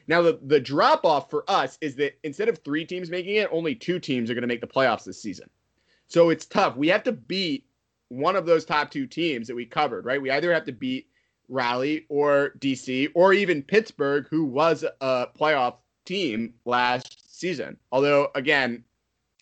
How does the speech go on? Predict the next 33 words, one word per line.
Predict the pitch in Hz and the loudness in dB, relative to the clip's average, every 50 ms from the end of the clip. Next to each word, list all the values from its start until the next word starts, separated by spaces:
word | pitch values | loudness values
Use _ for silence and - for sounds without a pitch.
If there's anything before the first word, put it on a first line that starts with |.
| _ - | _ -4
I | 143 139 | -4 -2
think | - 160 147 131 123 127 117 | -2 -2 -4 -4 -6 -6 -2
their | 135 143 147 139 | 2 2 2 2
division | 135 127 123 139 139 131 131 131 123 117 | 2 0 0 0 0 0 -2 -4 -4 -4
was | 117 113 113 110 - _ _ _ _ _ _ _ _ _ _ _ _ - | -4 -4 -4 -6 -8 _ _ _ _ _ _ _ _ _ _ _ _ -4
a | 120 | -2
mess | 120 131 139 120 95 - - | 0 2 2 0 0 -4 -8
from | - 113 113 | -12 -12 -8
start | - 135 123 117 | -4 -4 -4 -4
to | - | -4
finish. | - - 135 107 85 - _ _ _ _ _ | -4 -4 -4 -4 -4 -10 _ _ _ _ _
So | - - - 185 170 165 165 165 151 - _ _ _ _ _ _ _ _ _ _ _ - - - - - | -10 -2 0 2 2 4 2 0 -2 -4 _ _ _ _ _ _ _ _ _ _ _ -20 -20 -20 -14 -10
it's | 160 147 - - | -10 -10 -10 -12
tough | - - - 202 220 226 - - | -10 -2 2 4 4 4 2 -2
to | 190 143 | -4 -6
gauge. | 135 113 143 151 147 131 101 85 85 - - _ _ _ _ _ _ _ _ _ _ _ _ - | -4 -4 -2 0 0 0 -2 -4 -8 -12 -16 _ _ _ _ _ _ _ _ _ _ _ _ -14
We're | - 131 147 202 254 285 277 - - | -4 2 6 8 8 8 6 4 0
in, | 190 202 208 190 170 165 156 - _ _ _ _ _ - | 0 2 2 2 0 -2 -6 -12 _ _ _ _ _ -10
we're | 143 160 202 214 - - | -4 -2 -2 -2 -2 -2
in | 202 220 254 247 | 0 0 0 2
this, | 220 180 - - - - | 0 -4 -4 -6 -10 -6
in | 185 196 196 | -6 -4 -2
that | 175 160 151 - | -2 -2 -4 -4
second | - 165 156 151 - 143 123 - | -2 -2 -2 -2 -4 -8 -10 -6
tier, | - 147 123 92 78 110 | -4 -4 -4 -4 -4 0
but | - 170 160 160 | 0 2 2 2
we're | 160 160 | 0 2
not | 185 214 240 233 | 2 2 2 4
that | - 175 156 - | 4 2 2 2
far | - 160 160 151 143 123 | 2 0 2 2 2 0
behind | 117 117 131 123 120 110 | -4 -4 -4 -4 -6 -6
D | 101 113 107 | -6 -8 -8
C, | 98 - - 127 110 - | -10 -10 -10 -10 -10 -10